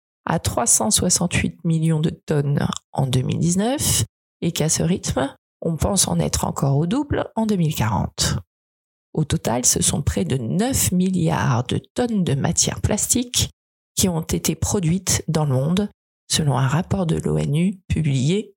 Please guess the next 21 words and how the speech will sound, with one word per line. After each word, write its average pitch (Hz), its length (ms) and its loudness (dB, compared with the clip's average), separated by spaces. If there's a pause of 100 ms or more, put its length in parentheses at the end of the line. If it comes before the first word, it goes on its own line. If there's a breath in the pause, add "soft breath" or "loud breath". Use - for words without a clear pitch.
en 175 120 0
deux 151 140 2
mille 147 140 2
dix-huit. - 640 0 (1040)
Aujourd'hui, 151 640 0
c'est - 200 0
près - 180 -2
de - 80 -2
cinq - 540 0
millions 156 400 0 (220)
de 151 40 -2
tonnes - 460 -2 (280)
de - 60 -4
plastique - 680 0 (320)
qui 196 100 0
sont 175 160 2
utilisées 151 580 2
chaque - 240 0
année 123 200 0
en 120 100 2
France, - 580 2